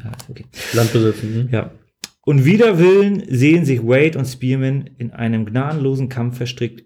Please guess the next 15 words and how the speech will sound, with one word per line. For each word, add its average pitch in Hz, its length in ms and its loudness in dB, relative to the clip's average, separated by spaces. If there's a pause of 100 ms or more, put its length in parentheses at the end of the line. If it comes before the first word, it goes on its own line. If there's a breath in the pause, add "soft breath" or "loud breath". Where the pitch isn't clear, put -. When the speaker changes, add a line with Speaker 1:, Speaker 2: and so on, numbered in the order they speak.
Speaker 1:
der 117 240 -2
über 120 320 -2
ihre, 104 500 -4 (220)
äh, 104 40 -2
der 113 120 2
über 160 160 2
ihre 156 260 2
Zukunft 185 840 -4 (100)
und 151 320 -2
die 143 140 0
aller 123 180 2
Bewohner 113 540 0
von 107 300 -6
Harmonville 101 560 -2
entscheidet. - 800 -8